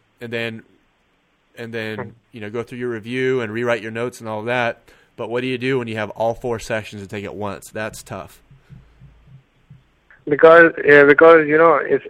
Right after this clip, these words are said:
Speaker 2: for an international candidate, uh, the cost of traveling and the cost of staying, so it has to be in one shot. Otherwise, you just can't come up again and again for the same exam.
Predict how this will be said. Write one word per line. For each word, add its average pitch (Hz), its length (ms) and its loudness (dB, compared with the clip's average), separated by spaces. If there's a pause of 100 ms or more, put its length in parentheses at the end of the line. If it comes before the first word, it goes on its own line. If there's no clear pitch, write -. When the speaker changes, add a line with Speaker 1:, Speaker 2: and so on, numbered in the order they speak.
Speaker 2:
for 143 140 6
an 147 180 6
international 139 480 2
candidate, 143 560 4
uh, 131 340 6
the 131 120 2
cost 135 380 6
of 131 160 4
traveling 135 480 6
and 127 140 0
the 127 60 -6
cost 127 280 2
of 131 140 0
staying, 127 320 2
so 139 80 4
it 135 160 2
has 135 220 4
to 151 80 2
be 143 360 2
in 139 420 0
one 135 420 6 (160)
shot. 139 380 4
Otherwise, 139 600 6 (400)
you 139 100 0
just 147 240 2
can't 147 280 4
come 143 200 6
up 143 200 6
again 139 320 6
and 135 100 6
again 131 300 2
for 127 240 2
the 120 180 -8
same 131 140 4
exam. 123 420 2